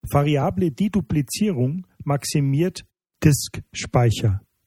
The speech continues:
Replikations-Engine ermöglicht standardübergreifenden Disaster-Recovery-Schutz. Hohe Speicherdichte für mehr Storage-Effizienz. Multiprotokollzugriff,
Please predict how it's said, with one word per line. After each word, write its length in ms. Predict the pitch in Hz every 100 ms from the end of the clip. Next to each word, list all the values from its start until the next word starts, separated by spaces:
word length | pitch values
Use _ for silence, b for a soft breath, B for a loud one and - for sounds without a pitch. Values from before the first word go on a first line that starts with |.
| _ _ _ _ -
Replikations-Engine 1400 | 143 - 202 156 156 190 220 220 147 127 120 139 208 208 _ _
ermöglicht 540 | 139 147 170 175 127
standardübergreifenden 1600 | - 160 165 202 190 - 170 165 147 139 139 - 160 139 160 165 _ _
Disaster-Recovery-Schutz. 1500 | 139 117 131 135 - 160 156 - 131 131 139 - 113 - - - _ _ _ _ -
Hohe 220 | 208 226
Speicherdichte 920 | - 165 185 - 135 123 - - 196 - _ _ _ -
für 200 | - 147
mehr 400 | 135 135 160 156 -
Storage-Effizienz. 1300 | - 143 131 147 - 143 117 139 - 131 110 - - _ _ _ _ _ _ -
Multiprotokollzugriff, 1600 | 180 247 208 - 135 170 - 180 151 - 127 110 110 - -